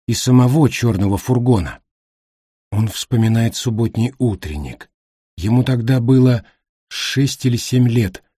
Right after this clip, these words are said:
Питер в кинотеатре подошёл к самому экрану и впервые понял, что всё это понарошку. Экран-то ровный, белый и гладкий, каким и должен быть, чтобы иллюзия казалась явью.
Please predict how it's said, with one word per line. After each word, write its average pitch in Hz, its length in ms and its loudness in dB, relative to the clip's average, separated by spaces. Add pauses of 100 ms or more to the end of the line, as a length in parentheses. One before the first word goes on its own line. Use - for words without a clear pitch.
(460)
Питер 135 320 -2
в - 80 -10
кинотеатре 123 680 0
подошёл 120 480 0
к - 80 -10
самому 123 440 4
экрану 143 500 2 (380)
и 110 80 0
впервые 127 520 2
понял, 120 560 2 (280)
что - 220 -4
всё - 280 -2
это 135 160 0
понарошку. 139 760 0 (840)
Экран-то 104 580 -2
ровный, 95 520 0
белый 123 440 2
и 139 40 2
гладкий, 147 580 -2 (340)
каким 117 360 2
и 131 40 8
должен 107 480 2
быть, 98 260 -2 (340)
чтобы 113 300 -2
иллюзия 120 560 2
казалась 110 480 -2
явью. 82 460 -4